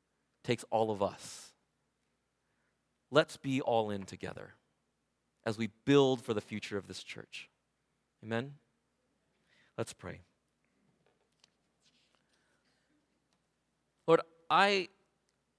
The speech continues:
confess that I really have no idea what ways each person here is called to serve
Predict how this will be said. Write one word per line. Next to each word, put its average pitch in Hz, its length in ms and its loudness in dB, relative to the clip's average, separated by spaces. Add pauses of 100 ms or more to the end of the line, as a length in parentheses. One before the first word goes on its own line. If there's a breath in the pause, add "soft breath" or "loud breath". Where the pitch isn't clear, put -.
(260)
confess 147 480 0
that - 200 2
I 143 120 4
really 139 400 2
have 120 180 -2
no 120 180 -2
idea 98 460 -2 (400)
what 113 340 6 (160)
ways 107 840 4
each 131 300 -4
person 110 380 -4
here 101 360 -4
is - 180 -8
called 95 440 -4
to 95 120 -12
serve 85 380 -10